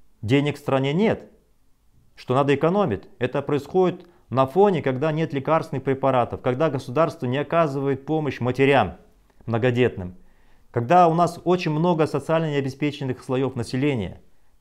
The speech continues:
когда врачи буквально стонут и просят помощи и поддержки, говорят: "Купите нам аппарат И В Л",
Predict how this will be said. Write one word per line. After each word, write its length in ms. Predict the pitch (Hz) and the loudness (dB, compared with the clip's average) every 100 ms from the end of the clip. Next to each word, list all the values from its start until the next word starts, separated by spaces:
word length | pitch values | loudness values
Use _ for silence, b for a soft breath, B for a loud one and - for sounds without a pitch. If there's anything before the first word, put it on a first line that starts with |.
| - | -6
когда 400 | 117 110 160 165 | -4 0 2 2
врачи 720 | 131 131 - 170 175 120 - - | 2 -2 -2 -2 -2 -4 -12 -10
буквально 480 | 110 110 147 151 127 | -8 -2 2 2 -2
стонут 500 | - - 143 165 - | -8 -2 0 0 -4
и 60 | 131 | -6
просят 440 | 135 139 127 - | -4 -4 -6 -8
помощи 420 | 143 160 135 - | -4 -2 -2 -6
и 20 | 107 | -4
поддержки, 580 | 113 104 117 175 175 | -2 -2 -2 -4 -4
говорят: 300 | 107 120 127 | -4 -2 -4
"Купите 480 | - 113 135 147 147 | -4 -4 -4 -4 -4
нам 200 | 127 123 | -4 -4
аппарат 460 | 117 - 120 127 - | -6 -4 -4 -4 -4
И 80 | 104 | -2
В 140 | 104 | 0
Л", 400 | 147 214 156 | 0 0 -4